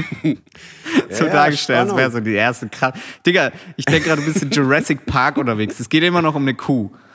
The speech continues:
Speaker 1: Es geht
Speaker 2: Aber
Speaker 1: um eine
Speaker 2: erzähl weiter.
Speaker 1: Ja,
Speaker 2: Erzähl
Speaker 1: es
Speaker 2: weiter.
Speaker 1: geht um eine Kuh, aber, äh, so. Und dann stehen wir da und dann hat mein erster Respekt schon eingesetzt, weil von so ein paar müden Mus lass ich mich doch nicht runterkriegen.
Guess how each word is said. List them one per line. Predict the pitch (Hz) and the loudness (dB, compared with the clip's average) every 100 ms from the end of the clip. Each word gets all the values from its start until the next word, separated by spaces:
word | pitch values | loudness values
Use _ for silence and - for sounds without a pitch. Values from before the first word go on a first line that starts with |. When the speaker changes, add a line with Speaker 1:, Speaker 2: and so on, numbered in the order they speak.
| _ | _
Speaker 1:
Es | 127 - | -6 0
geht | |
Speaker 2:
Aber | 131 202 | 2 4
Speaker 1:
um | 214 | 2
eine | |
Speaker 2:
erzähl | 202 202 | 4 2
weiter. | 180 190 214 151 160 | 2 0 0 -2 -2
Speaker 1:
Ja, | - 330 320 - | -6 -4 -2 2
Speaker 2:
Erzähl | 330 | 4
Speaker 1:
es | - 320 233 | 4 2 0
Speaker 2:
weiter. | 101 | -2
Speaker 1:
geht | 262 | -2
um | 277 | -2
eine | 240 | -2
Kuh, | - 208 269 | -4 0 2
aber, | 302 294 294 277 269 269 269 269 247 135 | 2 2 0 0 0 0 0 -2 -4 -6
äh, | 113 | -4
so. | 135 127 - | -2 -2 0
Und | 147 151 | -2 0
dann | 185 202 202 | 0 0 -4
stehen | - 208 240 | -2 -2 0
wir | 202 | 0
da | 127 151 202 _ _ _ _ _ - - 247 - | 0 0 -2 _ _ _ _ _ -2 0 -4 -2
und | 151 156 | -2 0
dann | 165 196 | 0 0
hat | - | -2
mein | 180 | -2
erster | 139 180 180 | -2 -4 -4
Respekt | 165 - 165 - | -6 -4 -4 -4
schon | 160 | -4
eingesetzt, | 139 175 143 110 - 120 | -2 -2 -2 -4 -4 -2
weil | 117 117 | 0 0
von | - 120 117 | -2 -2 -2
so | 120 | -2
ein | 117 | -2
paar | 120 123 117 | -2 0 0
müden | 131 147 131 131 | 0 -2 -2 0
Mus | 143 170 214 254 185 - | 2 2 2 2 -2 -4
lass | 123 - | -6 -6
ich | 135 | -10
mich | 127 | -6
doch | 131 | -4
nicht | 120 117 | -4 -4
runterkriegen. | 180 185 113 - 101 151 | -6 -4 -8 -6 -6 -8